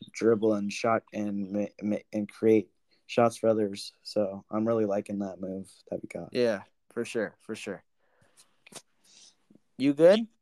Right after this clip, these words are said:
Speaker 1: Yep.
Speaker 2: All right, well, thank you guys for another long season. Uh, I know that w-, for the past year we've been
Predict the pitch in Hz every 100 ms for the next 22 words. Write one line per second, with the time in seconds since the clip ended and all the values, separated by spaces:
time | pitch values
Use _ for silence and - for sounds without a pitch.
0 | _ _ _ _ _ _ _ - - 113
1 | - _ _ _ _ _ _ _ _ 131
2 | 127 120 - 127 123 120 120 _ _ -
3 | 170 196 196 190 - 175 175 175 156 156
4 | 165 160 156 147 143 147 151 - _ _
5 | _ - 120 117 110 110 107 107 _ _
6 | _ - - 143 156 165 156 151 - _
7 | 139 131 _ _ _ - - _ - -
8 | 147 143 127 123 117 143 139 139 139 139
9 | 135 127 131 123 120